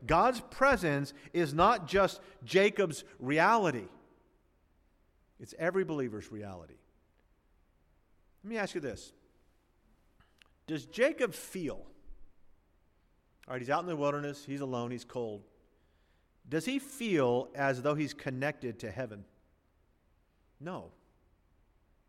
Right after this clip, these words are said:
Not at all. How do you know that, Pastor? Well, Jacob told me in verse sixteen. "Jacob awaked out of his sleep and said, 'Surely the Lord is in this place.'" Here it is. "And I knew it not." As we noted last week, "I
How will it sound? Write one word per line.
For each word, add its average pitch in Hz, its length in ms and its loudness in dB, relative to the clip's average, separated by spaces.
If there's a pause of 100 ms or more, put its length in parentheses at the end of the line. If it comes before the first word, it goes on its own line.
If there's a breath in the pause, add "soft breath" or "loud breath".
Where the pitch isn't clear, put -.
(220)
Not 170 160 -2
at 143 60 4
all. 147 360 -2 (1300)
How 165 160 0
do 160 60 2
you 160 60 2
know 196 120 4
that, 147 180 4
Pastor? 143 360 0
Well, 139 120 0
Jacob 139 440 -4
told 196 280 -6
me - 160 -12 (840)
in 110 100 -12
verse 117 160 -6
sixteen. 143 460 -8 (1200)
"Jacob 147 360 2
awaked 143 340 4
out 139 160 6
of 127 80 2
his 131 140 0
sleep 147 240 -2
and 131 120 -4
said, 131 220 -2
'Surely 139 280 -2
the 117 100 -2
Lord 135 240 -2
is 123 100 -8
in 127 60 -6
this 117 140 -8
place.'" 123 240 -6
Here 131 100 -4
it 147 60 -4
is. 131 120 -4 (180 loud breath)
"And 120 120 -2
I 120 100 0
knew 120 180 0
it 123 100 -4
not." 107 260 -2
As 98 100 -10
we 120 80 -4
noted 120 160 -2
last 113 140 -2
week, 131 180 -8
"I 120 320 -2